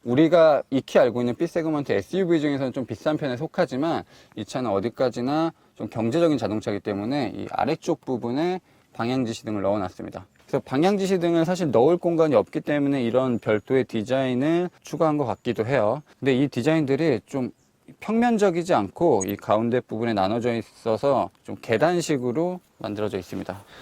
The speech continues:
네, 주간주행 등의 패턴이 그동안 기아차에서 볼 수 없었던 디자인이에요. 확실히 셀토스는, 어, 독자적인 색깔을 많이 가지고 있어요.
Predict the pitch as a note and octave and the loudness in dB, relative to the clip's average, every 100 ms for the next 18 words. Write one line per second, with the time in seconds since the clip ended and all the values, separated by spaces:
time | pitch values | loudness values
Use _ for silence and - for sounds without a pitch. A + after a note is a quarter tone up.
0 | G#2 A2+ - C3+ E3 D3+ E3 D#3+ D3 D3 | -2 -2 2 4 4 4 4 4 2 2
1 | - F#3+ - F#3+ F3 F3+ F3+ E3 - B2+ | 0 -2 0 0 2 2 2 2 0 2
2 | E3+ E3 - C3+ - B2+ A2 A#2 G#2+ B2 | 2 2 2 0 0 -2 -2 -2 2 2
3 | A#2+ - D3+ B2 A2+ A2+ A2+ A2 A2 F#2+ | 2 0 0 2 0 -2 -2 -2 0 0
4 | F2+ A#2+ - - - - D#3 E3+ D#3 D3 | 0 -2 -4 -20 -10 -4 0 2 2 2
5 | G3 - G3+ E3+ E3 F3 G#2 - - - | 0 0 -2 2 2 2 0 -6 -20 -6
6 | A2+ A#2 B2 - A#3 G#3 F3 E3 D#3+ D3+ | -4 0 -2 2 2 4 2 0 0 0
7 | A2+ F#2+ F#2 - A2+ A#2 F#2+ - F2 | 2 0 0 -2 -2 0 -2 -2 -4